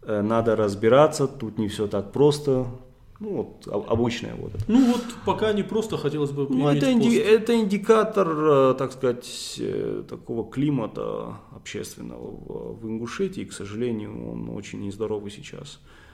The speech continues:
Speaker 1: Э, это общество переполнено ненавистью, м, переполнено обидами, рев-, м, так сказать, реваншизмом. И это очень сложно. Это все очень сложно. И от этого, конечно, страдают и такие адекватные силы,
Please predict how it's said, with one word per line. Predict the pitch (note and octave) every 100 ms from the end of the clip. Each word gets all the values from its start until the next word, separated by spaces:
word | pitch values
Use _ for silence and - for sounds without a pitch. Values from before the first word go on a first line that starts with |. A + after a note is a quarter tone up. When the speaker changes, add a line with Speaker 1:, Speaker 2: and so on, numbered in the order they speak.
| - - -
Speaker 1:
Э, | - A#2+
это | A#2+
общество | A#2 A#2 A2 A2+
переполнено | A2 A2+ B2 B2 A2+ G#2
ненавистью, | A2+ D3 C3 A2+ G#2+ - G#2 G#2 G#2+ A2+
м, | A#2 A2+ A2+
переполнено | G#2 G2+ G2 A2 G#2 G2
обидами, | F#2+ G#2+ C#3+ B2 G#2+ G#2
рев-, | G#2 G2+ G2 G2 G#2
м, | G2+ - - -
так | F#2+
сказать, | - G2
реваншизмом. | A2 A2+ A2 - D3+ C#3 A2+ G#2+ - - - - - - - -
И | - G#2+ G#2 G#2 -
это | - A#2+
очень | A#2 A#2 A2
сложно. | - A2+ G2+ G2+ -
Это | - G2+
все | - A#2+
очень | A#2+ A#2 G#2
сложно. | - D#3 D3 C3 A2 - - - - _ - -
И | - - G#2+ G#2 G#2 G#2 G#2 G#2 G#2
от | G#2
этого, | C3+ C3 A2
конечно, | A2 A2 G#2 A2
страдают | - A2 G#2+ G2+
и | G2+
такие | G2+ F#2+ G2
адекватные | F#2 G2 G#2+ - G2
силы, | - A1+ A1+